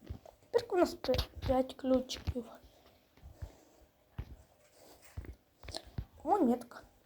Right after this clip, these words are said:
Нам монетку треба. Бо я хочу купити новий остров. Так. Круто.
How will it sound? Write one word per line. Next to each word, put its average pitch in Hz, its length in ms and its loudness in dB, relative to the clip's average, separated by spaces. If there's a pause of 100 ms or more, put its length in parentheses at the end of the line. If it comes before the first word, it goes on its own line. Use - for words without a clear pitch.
(260)
Нам 277 140 -2 (140)
монетку 302 500 4 (140)
треба. - 440 -12 (1700)
Бо 240 60 -2
я 240 100 2
хочу - 260 0
купити - 440 -8
новий 330 400 4
остров. - 580 4 (3500)
Так. - 680 -12 (2000)
Круто. 359 520 2